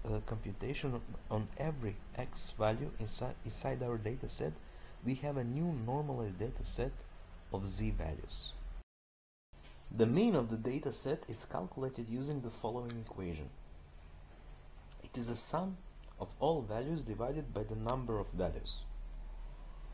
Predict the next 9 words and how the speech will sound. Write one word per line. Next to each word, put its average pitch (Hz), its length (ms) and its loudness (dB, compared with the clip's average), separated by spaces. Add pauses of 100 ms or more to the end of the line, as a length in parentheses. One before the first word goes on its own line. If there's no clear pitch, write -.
(160)
To - 160 -6
calculate 156 560 4 (220)
the 110 60 -2
standard 156 440 0
deviation, 110 640 0
we 117 80 2
use 143 380 -2 (180)
this 131 220 0
equation. 80 440 0